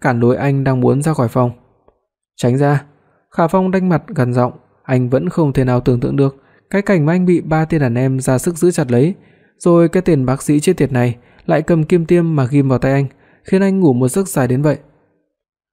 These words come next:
"Anh đừng có nổi điên nữa được hay không? Mọi chuyện vẫn chưa tồi tệ đến mức đó cơ mà." Khả Phong đưa mắt sát khí trừng trừng nhìn Thụy Hi, dáng vẻ này của anh phút chốc cũng khiến cả người bạn lâu năm này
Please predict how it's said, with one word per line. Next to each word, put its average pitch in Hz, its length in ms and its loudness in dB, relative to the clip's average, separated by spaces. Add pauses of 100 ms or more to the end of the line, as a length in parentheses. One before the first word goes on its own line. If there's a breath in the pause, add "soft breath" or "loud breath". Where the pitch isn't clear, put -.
(160)
"Anh 127 220 -2
đừng 123 180 0
có 156 80 0
nổi 147 180 2
điên 131 200 2
nữa 139 120 2
được 147 120 2
hay 139 100 -2
không? 143 240 0 (500)
Mọi 120 200 0
chuyện 131 260 0 (220)
vẫn 175 200 0
chưa 190 160 0
tồi 143 180 2
tệ 147 160 0
đến 143 180 0
mức 202 140 0
đó 139 140 0
cơ 185 140 -2
mà." 147 200 0 (760)
Khả 170 120 0
Phong 175 280 0
đưa 165 120 4
mắt 165 160 0
sát 175 240 -4
khí 143 240 2
trừng 143 220 0
trừng 131 220 -2
nhìn 120 140 2
Thụy 127 140 -2
Hi, 139 220 2 (420 soft breath)
dáng 190 240 -2
vẻ 190 140 0
này 156 200 2
của 143 160 -2
anh 139 200 0
phút 170 160 -2
chốc 180 200 -2 (200)
cũng 147 180 0
khiến 147 280 0
cả 175 120 -2
người 123 160 -2
bạn 123 180 -2
lâu 139 240 0
năm 135 180 -2
này 127 220 0